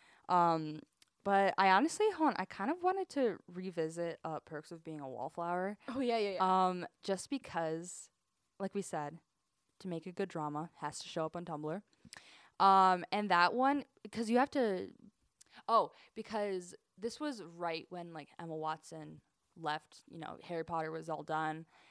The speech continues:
Speaker 1: um, and they were trying to make, you know, a name for themselves. And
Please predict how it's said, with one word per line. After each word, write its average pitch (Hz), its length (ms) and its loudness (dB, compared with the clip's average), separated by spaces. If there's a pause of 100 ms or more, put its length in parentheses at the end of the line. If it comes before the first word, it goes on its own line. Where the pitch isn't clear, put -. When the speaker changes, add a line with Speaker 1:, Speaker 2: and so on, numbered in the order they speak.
(220)
Speaker 1:
um, 165 420 -4 (100)
and 170 340 -2
they 165 80 -2
were 160 120 -2
trying 160 320 -8
to 160 100 -16
make, 160 200 -12
you 165 160 -14
know, 151 80 -10
a 147 60 -10
name 156 260 -12
for 175 120 -12
themselves. 185 720 -2 (340)
And 170 320 -2